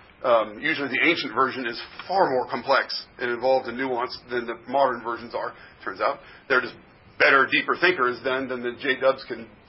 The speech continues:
can, you know, produce today. Anyway, they would say that Jesus, uh, the Son of God, was the first created being. He's not of the same substance as the Father, but a similar substance as the Father.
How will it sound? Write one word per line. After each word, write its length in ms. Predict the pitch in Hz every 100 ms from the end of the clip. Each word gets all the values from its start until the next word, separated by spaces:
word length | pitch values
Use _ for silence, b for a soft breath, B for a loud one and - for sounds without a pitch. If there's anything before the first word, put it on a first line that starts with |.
| -
can, 260 | 123 107 98
you 80 | 117
know, 160 | 104 - _ _
produce 320 | 131 120 110
today. 260 | 113 135 123 B B B B B B B -
Anyway, 340 | 208 143 147
they 100 | 160
would 160 | 165 -
say 180 | 190 165
that 60 | 143
Jesus, 600 | 180 220 170 175 - - 147
uh, 220 | 151 143
the 20 |
Son 200 | - 220
of 140 | 180 143
God, 240 | 151 151
was 120 | 143 -
the 100 | 135 -
first 240 | 220 208 - -
created 560 | - 196 185 233 240 151
being. 480 | 151 135 151 220 190 - _ _ - _ _ - -
He's 120 | -
not 300 | 127 190 247
of 80 | 202
the 80 | 160
same 400 | - 247 294 277
substance 480 | - 156 143 143 -
as 100 | 123
the 120 | 123
Father, 320 | 147 139 160 175
but 160 | 214
a 80 | 214
similar 380 | - 247 214 175
substance 360 | - 131 - 113
as 60 | 113
the 120 | 113
Father. 260 | 120 107